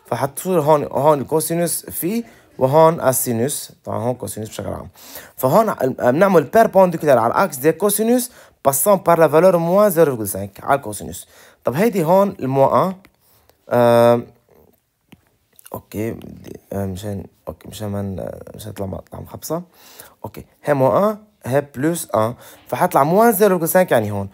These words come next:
فبنعمل بيربونديكولار ع-، على الأكس دي، آه، كوسينوس passant par ce point. فكيف بنعملها هيدي؟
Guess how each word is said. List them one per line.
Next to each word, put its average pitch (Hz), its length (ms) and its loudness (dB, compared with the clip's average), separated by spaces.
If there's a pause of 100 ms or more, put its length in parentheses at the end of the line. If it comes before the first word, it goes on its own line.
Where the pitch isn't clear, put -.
(260)
فبنعمل 185 420 2
بيربونديكولار 185 760 2
ع-، 143 320 0
على 139 260 2
الأكس 147 520 0
دي، 123 400 0 (380)
آه، 117 220 2 (120)
كوسينوس 220 800 -2 (420)
passant 185 300 2
par 160 200 0
ce - 120 -6
point. 98 320 -8 (600)
فكيف 131 560 0
بنعملها 175 400 4
هيدي؟ 165 320 -2